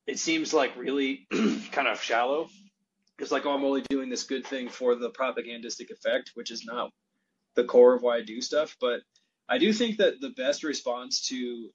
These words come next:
um, fight against just all-encompassing propaganda,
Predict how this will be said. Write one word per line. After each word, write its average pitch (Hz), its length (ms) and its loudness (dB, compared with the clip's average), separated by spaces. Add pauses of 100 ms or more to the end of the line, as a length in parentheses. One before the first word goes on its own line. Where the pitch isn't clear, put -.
um, 107 520 -12 (420)
fight 131 260 6
against 117 800 -6 (1160)
just - 180 2
all-encompassing 139 800 -2
propaganda, 127 760 -4